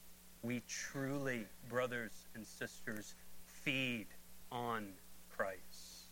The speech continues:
We truly share in the promises that his broken body gives us,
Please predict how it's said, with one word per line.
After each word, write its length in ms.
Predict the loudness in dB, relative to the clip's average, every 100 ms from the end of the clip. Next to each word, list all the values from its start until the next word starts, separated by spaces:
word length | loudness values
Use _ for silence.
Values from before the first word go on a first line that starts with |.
| -12 -10 -10 -10 -12 -16 -14 -8 -6 -6 -8 -10 -10 0
We 100 | 2
truly 400 | 4 4 6 6
share 420 | 4 8 12 12
in 100 | 12
the 60 | 4
promises 680 | -2 0 2 0 -4 -10 0
that 180 | 2 2
his 100 | 0
broken 440 | 2 2 2 -2
body 360 | 4 4 4 0
gives 240 | -2 -2 -2
us, 260 | -2 -4